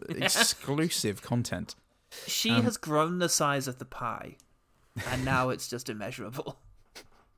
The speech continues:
Speaker 2: Reading
Speaker 1: She's
Speaker 2: while
Speaker 1: got
Speaker 2: you
Speaker 1: all
Speaker 2: jam
Speaker 1: sorts
Speaker 2: around.
Speaker 1: of pork, loads of pork markets available.
Speaker 2: Oh,
Speaker 1: So
Speaker 2: God. Cheese, forget about it. The,
Speaker 1: Yeah.
Speaker 2: uh, there's none, none of that, 'cause Liz Truss has it all in her shed.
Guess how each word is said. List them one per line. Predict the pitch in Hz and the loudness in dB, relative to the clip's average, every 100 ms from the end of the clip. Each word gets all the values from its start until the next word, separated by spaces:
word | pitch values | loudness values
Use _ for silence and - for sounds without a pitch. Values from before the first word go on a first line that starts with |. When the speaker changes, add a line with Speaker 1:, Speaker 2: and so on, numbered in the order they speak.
| _ _ _ - - - - - - - 214 160 120 | _ _ _ -14 -14 -14 -20 -20 -8 -6 -6 -8 -10
Speaker 2:
Reading | - 95 90 92 | -6 -4 -4 -6
Speaker 1:
She's | 90 | -4
Speaker 2:
while | 90 | -2
Speaker 1:
got | - | 0
Speaker 2:
you | |
Speaker 1:
all | 175 | 2
Speaker 2:
jam | 180 | 6
Speaker 1:
sorts | 170 147 | 8 8
Speaker 2:
around. | 147 | 2
Speaker 1:
of | |
pork, | - 143 120 - - _ - - | 4 4 4 0 -20 _ -20 -8
loads | 147 147 165 165 | 0 8 8 6
of | 156 | 0
pork | 151 123 - | 0 0 0
markets | 110 113 101 - | -4 -4 -8 -8
available. | 73 117 98 - - - | -6 -8 -8 -12 -16 -2
Speaker 2:
Oh, | 127 104 110 | 2 2 2
Speaker 1:
So | 113 | 2
Speaker 2:
God. | 104 95 - - | 0 0 -6 -2
Cheese, | - 127 127 123 - | 2 4 6 4 0
forget | 107 104 | -2 -2
about | 98 92 92 | -2 -4 -6
it. | - _ _ _ _ _ - | -8 _ _ _ _ _ -8
The, | 98 | -4
Speaker 1:
Yeah. | 104 101 | -2 -2
Speaker 2:
uh, | 98 82 - - | -4 -6 -10 -14
there's | 69 85 101 | -14 -10 -8
none, | 87 95 101 101 98 | -6 -2 -2 -2 -2
none | 104 92 | -2 -2
of | |
that, | 92 90 - | -4 -6 -8
'cause | 92 92 - | -10 -10 -12
Liz | - - | -10 -10
Truss | - - | -8 -10
has | - 131 | -8 -10
it | |
all | - 120 - - | -10 -12 -12 -10
in | - 95 | -8 -8
her | 120 | -8
shed. | - - | -8 -8